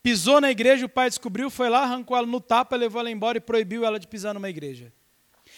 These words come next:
Ela passou anos sem saber o que era ter vida com a igreja. Mas foram os melhores anos da vida dela. Porque ela, no quarto dela, trancada com a palavra,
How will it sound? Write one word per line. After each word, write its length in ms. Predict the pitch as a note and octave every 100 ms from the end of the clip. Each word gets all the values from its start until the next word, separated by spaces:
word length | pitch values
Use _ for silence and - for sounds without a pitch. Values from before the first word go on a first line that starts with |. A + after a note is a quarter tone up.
| -
Ela 180 | F#3+ G3+
passou 380 | A3 - A#3+
anos 400 | B3 C4 C4 A#3
sem 160 | - B3+
saber 300 | A#3+ A#3 A3+
o 80 | A#3+
que 80 | A3+
era 140 | A3
ter 160 | A3 G3
vida 280 | G3+ A#3+
com 180 | A3+ -
a 80 | A3+
igreja. 520 | G#3 G3+ F#3+ D#3 C3 - _ _ _ _ _ _ -
Mas 200 | F#3+ G3
foram 240 | A3 A#3
os 80 | A3
melhores 480 | A3 A3 B3 B3 G#3
anos 180 | A#3+ G#3
da 140 | A3+
vida 200 | A3 A3
dela. 480 | G3+ A3 F#3+ C#3 C3 _ _ _ _ _ _ _ _ _ _
Porque 240 | F#3+ A3+
ela, 320 | A3+ A#3 A#3
no 100 | G#3
quarto 400 | G3 A3 A#3+ B3
dela, 260 | A#3 A#3 A3
trancada 520 | A3+ B3+ A3+ A3+ G3
com 160 | F3 G#3
a 80 | G#3+
palavra, 680 | A#3+ A3+ G#3 F3+ D#3 C#3